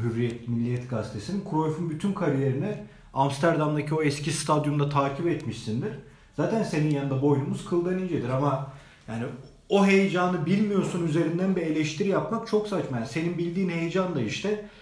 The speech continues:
on yaşında seksen iki Dünya Kupası'nı izleyip pis İtalyanlar Brezilya'yı yenmiş heyecanı.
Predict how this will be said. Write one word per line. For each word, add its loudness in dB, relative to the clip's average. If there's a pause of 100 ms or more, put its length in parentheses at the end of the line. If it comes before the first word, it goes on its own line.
(160)
on 4
yaşında 0
seksen -2
iki -4
Dünya 0
Kupası'nı -2
izleyip -4
pis -4
İtalyanlar 2
Brezilya'yı 2
yenmiş 4
heyecanı. 0